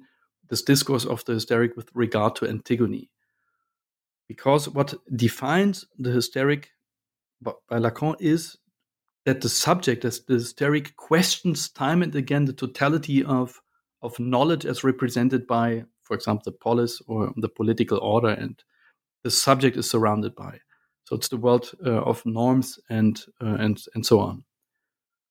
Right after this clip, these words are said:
So the hysteric is defined as the subject who always looks or sees or is affected by a lack in being, by a lack in the, in the totality of knowledge. And, uh, and this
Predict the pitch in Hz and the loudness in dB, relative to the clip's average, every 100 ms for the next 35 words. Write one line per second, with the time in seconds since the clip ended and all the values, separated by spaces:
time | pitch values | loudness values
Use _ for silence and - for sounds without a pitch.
0 | _ _ _ _ _ _ - 135 - - | _ _ _ _ _ _ 0 0 0 -2
1 | 117 127 - 156 190 185 156 135 - 131 | -2 -2 -2 0 2 0 -2 -2 -2 -6
2 | - 139 156 143 - 135 131 123 - 147 | -4 0 2 2 2 0 0 -6 -4 -4
3 | 143 143 - 127 135 139 135 - _ _ | -2 -4 -4 0 2 4 2 -2 _ _
4 | _ _ _ - 131 156 - - - 113 | _ _ _ 2 4 4 2 -2 -2 -2
5 | - 180 185 - - 123 139 131 - - | 0 4 4 2 0 2 2 0 -6 -2
6 | 151 147 123 123 123 123 120 135 180 - | -2 0 -2 0 0 -2 4 4 4 -2
7 | - _ 151 131 127 131 101 - _ _ | -20 _ -2 0 2 2 0 -10 _ _
8 | _ _ _ _ _ _ 113 107 120 113 | _ _ _ _ _ _ -8 -6 -2 2
9 | 143 165 190 147 143 139 127 - 135 - | 2 2 0 2 2 2 0 0 -4 0
10 | 120 110 113 107 - 98 - - - - | 0 2 0 -4 -4 -6 -8 -14 -20 -20
11 | _ _ _ _ _ _ _ _ _ - | _ _ _ _ _ _ _ _ _ -4
12 | 123 123 - - 120 117 123 113 - 139 | 2 2 0 -2 0 4 2 2 -2 0
13 | 135 | 0